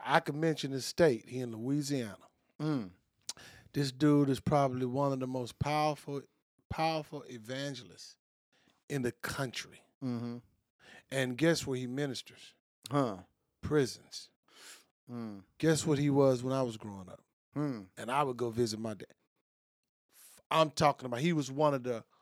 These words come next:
Speaker 1: first full-blown homosexuals that I seen in the early seventies. That, that, that was flamboyant. Walked around,
Speaker 2: Mm-hmm.
Speaker 1: Daisy Dukes, eyes,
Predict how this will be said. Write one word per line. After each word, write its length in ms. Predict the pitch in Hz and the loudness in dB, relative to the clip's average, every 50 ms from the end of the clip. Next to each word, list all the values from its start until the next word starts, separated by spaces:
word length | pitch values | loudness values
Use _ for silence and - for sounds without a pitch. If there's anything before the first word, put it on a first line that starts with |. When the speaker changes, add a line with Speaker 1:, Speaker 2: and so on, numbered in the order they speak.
| _ _ _ _ _ _ _ _ _ _ _ _ _ _ - | _ _ _ _ _ _ _ _ _ _ _ _ _ _ -20
Speaker 1:
first 600 | - - - - 185 185 190 190 180 160 - - - | -20 -6 4 8 8 10 10 8 6 4 2 -4 -10
full-blown 1040 | - - - - - 180 180 170 165 160 143 131 156 160 160 151 143 131 123 110 101 98 90 _ _ _ _ _ _ _ _ _ _ _ _ _ _ _ | -12 -18 -20 -4 2 4 4 6 6 4 2 2 2 4 4 4 2 0 -2 -6 -10 -16 -20 _ _ _ _ _ _ _ _ _ _ _ _ _ _ _
homosexuals 1120 | - 151 156 151 147 143 127 - - 160 143 127 - - 113 104 95 98 - - - _ _ _ _ _ _ _ _ _ _ _ _ _ _ _ | 0 2 2 2 2 0 -2 -2 -2 -2 -2 -2 -4 -10 -12 -14 -14 -16 -18 -20 -20 _ _ _ _ _ _ _ _ _ _ _ _ _ _ _
that 120 | 123 127 135 | -2 0 2
I 140 | 139 139 | 2 2
seen 500 | 127 - - - 139 127 113 107 98 92 92 92 _ _ _ _ _ _ _ _ _ _ _ _ _ _ _ _ _ _ _ _ _ _ - | 0 -2 -4 -4 -4 -8 -10 -12 -16 -18 -20 -20 _ _ _ _ _ _ _ _ _ _ _ _ _ _ _ _ _ _ _ _ _ _ -14
in 120 | 143 135 | -12 -12
the 60 | 120 | -10
early 340 | - - 143 151 147 147 135 | -4 -2 0 0 0 0 -2
seventies. 720 | 120 - - 147 143 131 107 101 - - - - - - - _ _ _ _ _ _ _ _ _ _ _ - | -4 -2 0 0 -2 -2 -4 -10 -18 -18 -16 -18 -18 -18 -20 _ _ _ _ _ _ _ _ _ _ _ 4
That, 200 | 151 143 135 - _ _ 131 | 4 4 4 0 _ _ 2
that, 280 | 123 156 143 139 - - - | 4 6 6 6 4 0 -4
that 220 | 123 147 151 143 135 | 2 2 2 2 2
was 100 | 131 - | -2 -8
flamboyant. 680 | - - 160 156 151 147 139 143 143 139 120 104 104 | -6 -4 -2 0 0 0 0 -2 -2 -2 -4 -6 -4
Walked 320 | 113 135 151 156 147 - - | 0 4 4 4 4 2 -4
around, 520 | 139 135 143 151 151 151 147 147 143 135 | -4 -2 0 0 0 0 0 -2 -2 -4
Speaker 2:
Mm-hmm. 340 | - 139 123 127 127 131 131 | -6 -8 -6 -6 -6 -6 -4
Speaker 1:
Daisy 460 | 110 110 151 156 156 147 131 135 143 | 0 4 6 6 6 6 2 -2 -6
Dukes, 480 | 127 120 117 147 156 151 143 135 - - - | -8 -6 -2 0 0 0 0 -2 -8 -12 -8
eyes, 720 | - 135 143 147 147 147 143 143 143 139 127 120 - - | -2 2 4 6 6 8 6 6 4 2 -2 -6 -10 -12